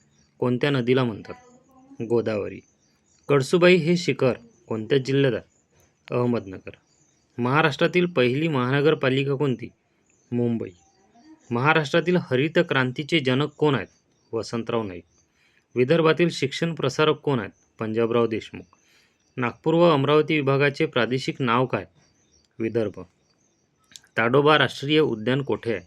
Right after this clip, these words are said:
चंद्रपूर जिल्ह्यात. महाराष्ट्रात एकूण किती जिल्हे आहेत? छत्तीस. महाराष्ट्र दिन केव्हा साजरा करतात? एक मे. पैनगंगा अभयारण्य कोणत्या जिल्ह्यात आहे? यवतमाळ. चलनी नोटांचा कारखाना कोणत्या जिल्ह्यात आहे?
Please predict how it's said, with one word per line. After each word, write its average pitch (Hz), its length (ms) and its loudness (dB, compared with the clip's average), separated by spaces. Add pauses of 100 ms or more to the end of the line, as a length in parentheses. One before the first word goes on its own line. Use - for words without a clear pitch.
(260)
चंद्रपूर 101 460 -6
जिल्ह्यात. 90 340 -12 (540)
महाराष्ट्रात 143 520 0 (120)
एकूण 156 220 -4
किती 151 260 -2
जिल्हे 110 300 -2
आहेत? - 260 -20
छत्तीस. - 520 -14 (520)
महाराष्ट्र 139 460 2
दिन 165 260 -2
केव्हा 139 260 4
साजरा 147 280 2
करतात? 101 300 -4 (640)
एक 131 260 4
मे. 92 180 -12 (840)
पैनगंगा 156 500 2
अभयारण्य 143 640 2
कोणत्या 123 400 0
जिल्ह्यात 131 420 2
आहे? 90 100 -20 (320)
यवतमाळ. 101 480 -6 (1200)
चलनी 143 300 4
नोटांचा 151 460 2
कारखाना 143 420 0
कोणत्या 135 360 2
जिल्ह्यात 135 340 2
आहे? 101 100 -12